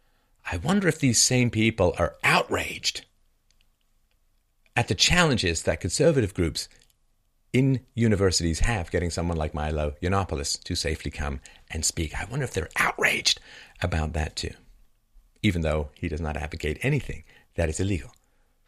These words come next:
As Attorney General of Am-, Alabama, Sessions was responsible for enforcing the law. The situation has been used to paint Sessions as an irrational bigot, but it was simply about fulfilling his duty and obligations as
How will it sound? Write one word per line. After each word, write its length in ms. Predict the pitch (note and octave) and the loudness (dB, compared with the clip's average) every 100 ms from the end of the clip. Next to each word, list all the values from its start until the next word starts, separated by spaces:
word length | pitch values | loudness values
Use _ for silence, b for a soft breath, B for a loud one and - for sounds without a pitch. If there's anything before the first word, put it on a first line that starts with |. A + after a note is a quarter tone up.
| _ _ _ _ _ _ _ _ _ _ - | _ _ _ _ _ _ _ _ _ _ 4
As 140 | C#3 | 6
Attorney 280 | B2+ G3 F#3 | 8 6 8
General 280 | D#3 D#3 C3+ | 8 8 6
of 100 | A2+ | 6
Am-, 260 | A#2 A#2 A2+ | 6 6 6
Alabama, 460 | A2+ G#2+ A2+ C#3 C#3 | 6 6 6 4 4
Sessions 420 | - B2 - B2 | 4 4 4 2
was 160 | B2 - | 2 2
responsible 520 | - G#2+ G2+ - C#3+ | 2 2 0 4 2
for 240 | - F2 | 4 2
enforcing 500 | - F3 B2 C3 F3+ | 4 2 4 4 6
the 80 | F3 | 8
law. 320 | A3+ E4+ - b b b b b | 8 6 2 b b b b b
The 100 | C3+ | 0
situation 600 | - E3+ C#3+ A#2 A2 A2+ A2 | 4 4 8 8 8 4 2
has 180 | A2 | 2
been 100 | - G#2 | 4 4
used 220 | G#2+ G#2 | 6 4
to 60 | - | 2
paint 280 | A2+ A2+ | 2 2
Sessions 440 | - F#2+ F#2+ G2 F#2+ | 2 0 2 0 4
as 200 | F#2 F#2 | 4 4
an 80 | G2+ | 4
irrational 520 | A#2+ G#2 A#2 B2 B2 | 2 2 0 0 2
bigot, 400 | G2+ F#2+ F#2 - | 4 4 2 2
but 220 | F2+ F2 | -2 0
it 80 | F2+ | 0
was 120 | - | 2
simply 300 | A2 A2 A2 | 2 2 4
about 240 | F#2+ F#2 | 4 2
fulfilling 360 | F2 G#2+ A2 A#2+ | 0 0 2 2
his 120 | B2 | 2
duty 360 | - F#2 F2 D#2+ | 2 2 2 0
and 140 | A2+ G#2 | 2 4
obligations 640 | F2+ F2 D#2+ E2 E2 D#2+ | 4 2 0 0 -2 -4
as 400 | - D#2+ E2+ - | -4 -2 2 2